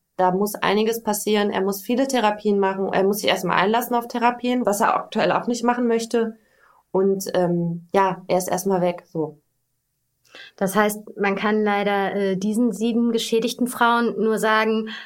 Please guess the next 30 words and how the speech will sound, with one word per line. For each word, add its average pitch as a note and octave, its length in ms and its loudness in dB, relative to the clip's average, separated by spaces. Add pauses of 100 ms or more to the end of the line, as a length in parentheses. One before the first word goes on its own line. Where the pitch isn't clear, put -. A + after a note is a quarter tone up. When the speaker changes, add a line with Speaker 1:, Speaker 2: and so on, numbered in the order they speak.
(120)
Speaker 2:
ähm, G3 420 -2
für B3+ 160 -2
euch A#3 340 -2 (540)
kommt A3+ 280 0
es A#3+ 140 -2
leider G#3+ 340 0
zu - 120 -8
spät, G#3+ 500 0 (300)
aber G#3 220 0
zumindest, A3+ 800 0
äh, A3 260 2
ist A3 140 -2
die A3+ 80 2
Öffentlichkeit A3 680 0
zukünftig, F#3+ 680 -2 (320)
äh, G3 440 0
vor G3+ 280 0
Sinisa G3+ 460 0
K, F3+ 500 2
äh, G3 200 0
sicher. F3+ 380 -4 (300)
Speaker 1:
Absolut, F3 580 -4
ja. D#3 200 -10 (840)
Das F3+ 200 -8
kann E3 120 -10
man E3 140 -6
so D#3+ 100 -8
sagen. D3 400 -4 (920)
Speaker 2:
Ja D#3+ 120 -6
gut, G#4 380 0